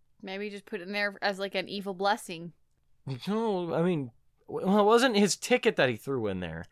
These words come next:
Speaker 1: I mean, I don't remember. It was a paper that
Speaker 2: It was
Speaker 1: threw
Speaker 2: a
Speaker 1: in there.
Speaker 2: white piece of paper he threw in there, and then it explodes, and it becomes his red ticket.
Speaker 1: Well, I don't know. Like,
Speaker 2: What's
Speaker 1: it
Speaker 2: up
Speaker 1: could've
Speaker 2: with that? Like, did he just not wanna walk to the other room and grab it? Or,
Speaker 1: <laughs>
Speaker 2: like
Speaker 1: Could be.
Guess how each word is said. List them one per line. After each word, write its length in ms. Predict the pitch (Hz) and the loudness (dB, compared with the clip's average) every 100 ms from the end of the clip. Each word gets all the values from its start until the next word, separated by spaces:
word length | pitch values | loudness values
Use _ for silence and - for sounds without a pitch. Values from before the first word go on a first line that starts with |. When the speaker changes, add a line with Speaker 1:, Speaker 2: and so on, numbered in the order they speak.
| - | -2
Speaker 1:
I 60 | |
mean, 120 | 226 214 | 4 6
I 80 | |
don't 100 | 247 | 6
remember. 300 | 208 190 196 202 | 4 0 -2 -2
It 40 | |
was 120 | 202 | -4
a 40 | 180 | -4
paper 320 | 226 214 190 | -4 -2 0
that 60 | 185 | 4
Speaker 2:
It 40 | |
was 140 | 185 | 6
Speaker 1:
threw 60 | 165 | 8
Speaker 2:
a 20 | |
Speaker 1:
in 60 | 143 | 8
there. 40 | |
Speaker 2:
white 240 | 160 180 160 | 6 6 2
piece 180 | 190 | -2
of 80 | 160 | 0
paper 320 | 170 196 190 | 4 4 4
he 120 | 147 139 | 0 0
threw 260 | 147 135 | 0 2
in 80 | 127 | 2
there, 180 | 127 127 | 2 2
and 120 | 127 | 2
then 100 | 131 | 0
it 100 | 127 | 0
explodes, 500 | 123 - 170 170 139 | 0 0 4 4 4
and 60 | 139 | 0
it 60 | |
becomes 380 | 131 123 147 131 | -2 0 0 0
his 220 | 107 135 | -4 -6
red 480 | 117 123 131 117 104 | -2 2 4 2 -2
ticket. 460 | - 165 87 82 - _ _ _ | -4 -2 -4 -10 -12 _ _ _
Speaker 1:
Well, 420 | 277 349 415 349 311 | -8 -6 -4 -6 -8
I 100 | 262 | -6
don't 160 | 285 320 | -4 -4
know. 220 | 349 233 | -2 2
Like, 120 | 208 | 4
Speaker 2:
What's 100 | 214 | 2
Speaker 1:
it 80 | 220 | 2
Speaker 2:
up 60 | 285 | 2
Speaker 1:
could've 120 | 226 | 4
Speaker 2:
with 140 | 269 196 | 4 6
that? 340 | 254 277 160 | 6 8 6
Like, 180 | 165 143 | 4 4
did 100 | 165 | 2
he 80 | 175 | 2
just 240 | 190 - | 0 2
not 180 | 185 175 | 4 6
wanna 180 | 190 180 | 6 6
walk 280 | 156 160 175 | 6 4 2
to 80 | |
the 140 | 160 160 | 2 4
other 200 | 156 156 | 6 6
room 220 | 143 156 | 4 4
and 100 | 135 | 2
grab 280 | 120 127 147 | 4 6 6
it? 220 | 208 285 277 | 6 4 4
Or, 180 | 147 143 | 4 6
Speaker 1:
<laughs> 0 | |
Speaker 2:
like 420 | 127 120 107 - | 6 6 4 -2
Speaker 1:
Could 180 | - 240 | -2 0
be. 240 | 208 214 | 0 -2